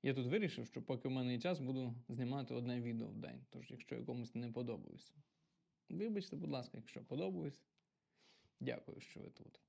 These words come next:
Отже, дуже хочеться зануритися в якісь гострі події, пообговорювати свою точку зору, якось висловити там про політику, мобілізацію, війну, але,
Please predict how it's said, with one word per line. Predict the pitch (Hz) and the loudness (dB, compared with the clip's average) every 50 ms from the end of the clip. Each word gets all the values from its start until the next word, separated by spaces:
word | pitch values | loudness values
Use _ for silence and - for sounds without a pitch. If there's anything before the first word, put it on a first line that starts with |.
| _ _ - - - - - _ _ _ _ - | _ _ -20 -20 -20 -20 -20 _ _ _ _ 0
Отже, | 135 131 131 135 139 139 135 131 123 117 | 0 2 2 2 4 4 4 4 4 4
дуже | 123 139 185 165 147 139 | 6 6 8 8 8 8
хочеться | - 147 135 - - 135 131 | 6 6 6 4 2 0 2
зануритися | 123 131 135 147 139 135 131 131 - - 127 | 4 4 6 6 6 4 2 0 0 0 0
в | |
якісь | 123 120 - 123 | 0 0 0 0
гострі | 123 127 127 120 - 127 | 2 2 0 0 0 -4
події, | 117 - 135 156 233 247 220 202 | 0 0 0 2 4 4 4 4
пообговорювати | - 147 131 123 123 120 131 151 196 208 220 143 127 - 127 | 4 4 2 4 4 4 4 4 4 4 2 0 0 -2 -6
свою | 117 - - 123 120 | -8 -4 -2 -2 0
точку | 113 113 113 - - 139 | 0 -2 -4 -2 -2 -2
зору, | 160 202 226 202 | 0 0 0 0
якось | 180 127 - 127 - - | -2 -2 -4 -6 -4 -4
висловити | 131 127 - - 123 113 - - | -4 -4 -4 -6 -6 -6 -6 -8
там | - - 127 120 | -12 -10 -12 -10
про | - 123 | -10 -6
політику, | 120 - 170 220 220 - - - 131 | -2 0 2 2 2 -2 -2 -2 0
мобілізацію, | 127 120 123 127 131 135 170 165 160 156 - 127 | 0 2 4 2 2 2 2 0 0 -2 0 0
війну, | 127 143 175 190 160 | 2 2 2 4 4
але, | 135 139 151 165 160 147 | 4 4 4 2 2 -2